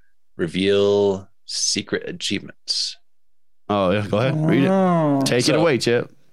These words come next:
Speaker 1: coming up here in the next month, uh, Xbox is rolling out an update which gives us the option to reveal what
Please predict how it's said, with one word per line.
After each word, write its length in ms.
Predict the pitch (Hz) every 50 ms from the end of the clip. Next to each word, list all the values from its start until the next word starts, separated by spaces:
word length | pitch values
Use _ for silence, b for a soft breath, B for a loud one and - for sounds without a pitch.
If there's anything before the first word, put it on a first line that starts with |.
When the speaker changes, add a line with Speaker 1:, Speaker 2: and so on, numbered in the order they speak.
| - - - - - - - - - -
Speaker 1:
coming 180 | - 135 135 139
up 80 | 135
here 140 | 120 139 139
in 60 | 135
the 60 | 123 117
next 240 | 117 120 117 - 123
month, 340 | 131 139 135 160 170 - - - - -
uh, 460 | 101 101 107 110 113 113 117 117 117 113 - - - B B B B B B B - -
Xbox 500 | 117 113 - - 110 117 127 - - 101
is 540 | 101 110 117 123 127 127 131 127 120 - - -
rolling 240 | - 104 113 120 123
out 160 | 117 117 110
an 100 | 107 113
update 280 | 127 - 110 110 120 -
which 240 | - 107 104 - -
gives 320 | - 117 117 120 113 107 - - - - - - - - - - - - - - - - - - - - - - 98 - -
us 300 | - 107 - - - 101 95 - - - - - - - - -
the 160 | 110 117 -
option 520 | - 127 156 190 - - 160 160 185 190 185
to 480 | - - 143 143 151 165 170 180 180 B B B B B B B B B
reveal 360 | - 113 98 120 127 139 151 143
what 320 | 123 113 107 113 120 113